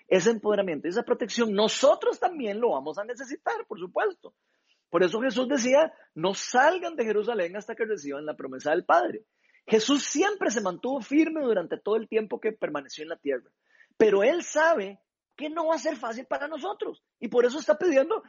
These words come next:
"Señor, ya yo me voy a ir, pero por favor protégelos."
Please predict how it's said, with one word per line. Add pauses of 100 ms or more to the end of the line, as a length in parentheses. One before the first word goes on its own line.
(120)
"Señor,
ya
yo
me
voy
a
ir, (240)
pero
por
favor
protégelos."